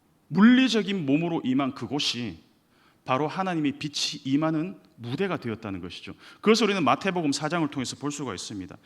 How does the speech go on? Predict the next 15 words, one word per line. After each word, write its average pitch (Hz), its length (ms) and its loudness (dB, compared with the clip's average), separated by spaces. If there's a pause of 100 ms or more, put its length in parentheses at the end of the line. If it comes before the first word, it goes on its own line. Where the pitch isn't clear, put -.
(220)
지난주일 202 440 4
설교에서도 185 840 -2
우리 113 100 -10
목사님께서 123 720 -6 (260)
말씀하셨죠. 127 840 -4
마태복음 123 360 -6
사 123 140 -10
장에서 123 340 -8 (220)
스불론, 147 540 -2
납달리 117 360 -4
지역에 110 260 -8
하나님의 139 400 -6
말씀이 120 680 -8
임하는 120 300 -4
장면. 87 220 -12